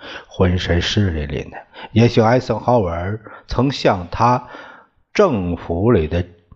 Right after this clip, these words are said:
政治集团许过愿，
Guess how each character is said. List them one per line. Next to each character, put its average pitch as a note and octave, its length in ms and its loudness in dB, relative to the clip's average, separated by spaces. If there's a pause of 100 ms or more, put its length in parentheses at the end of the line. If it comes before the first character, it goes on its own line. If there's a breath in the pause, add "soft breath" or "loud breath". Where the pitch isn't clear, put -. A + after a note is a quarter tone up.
(300 loud breath)
政 G2+ 240 0
治 D#2+ 140 -8
集 A#2 320 -2
团 E2 520 -4 (300 soft breath)
许 D#2+ 260 -2
过 F2 180 0
愿， G#2+ 380 4